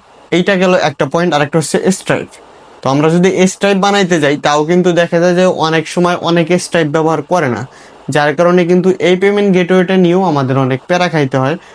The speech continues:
বা Stripe-ও মাঝে মধ্যে বন্ধ হয়ে যায়, যেহেতু বাংলাদেশে এটা অ্যাভেলেবল নাই,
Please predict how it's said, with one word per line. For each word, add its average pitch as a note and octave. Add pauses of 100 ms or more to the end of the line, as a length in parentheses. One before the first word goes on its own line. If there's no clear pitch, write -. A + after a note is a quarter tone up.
(200)
বা C3+
Stripe-ও F#3+
মাঝে F3+
মধ্যে F3
বন্ধ D3
হয়ে C3+
যায়, A#2
যেহেতু B2+
বাংলাদেশে C3+
এটা C#3
অ্যাভেলেবল D#3+
নাই, A#2+